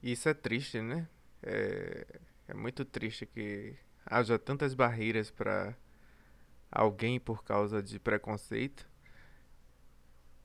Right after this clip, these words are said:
E outro porque é considerado, é, o padrão, né, da sociedade seja tão elevado assim.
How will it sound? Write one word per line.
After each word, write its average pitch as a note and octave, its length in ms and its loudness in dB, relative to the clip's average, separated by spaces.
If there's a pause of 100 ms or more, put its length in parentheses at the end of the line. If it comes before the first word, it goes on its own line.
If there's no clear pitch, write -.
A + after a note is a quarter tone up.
(100)
E A2+ 1120 -2
outro A#2+ 520 0
porque G#2+ 920 -4 (260)
é G#2+ 100 -4
considerado, G2+ 920 -4 (920)
é, - 560 -6 (260)
o A#2 80 -10
padrão, A#2+ 680 6
né, C3+ 200 -6 (120)
da A2 240 -2
sociedade G#2+ 840 -2 (920)
seja G#2+ 320 2
tão A#2 280 2
elevado G2+ 640 2
assim. G2+ 400 -8